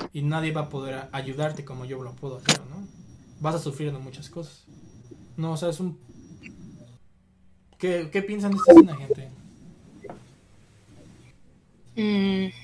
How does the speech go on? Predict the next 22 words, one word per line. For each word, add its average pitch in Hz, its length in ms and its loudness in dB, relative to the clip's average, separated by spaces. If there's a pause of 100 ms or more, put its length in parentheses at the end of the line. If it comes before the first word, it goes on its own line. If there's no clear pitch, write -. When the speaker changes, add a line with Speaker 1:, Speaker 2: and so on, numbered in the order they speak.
(120)
Speaker 2:
pues 240 220 12
yo 294 160 10
creo 330 300 8
que 196 720 8
ahí 208 300 6
la 240 120 8
mamá, 180 320 6
pues, 220 200 6
lo 190 120 4
que - 120 -10
quería 190 300 6
era 208 180 6
que 202 280 2
su - 180 10
hijo 185 260 4
no 190 220 4
pasara, 185 500 8
pues, 185 220 2
las 180 160 6
mismas... 190 500 6 (400)
Eh, 165 360 6
Speaker 1:
Carencias. 156 580 -2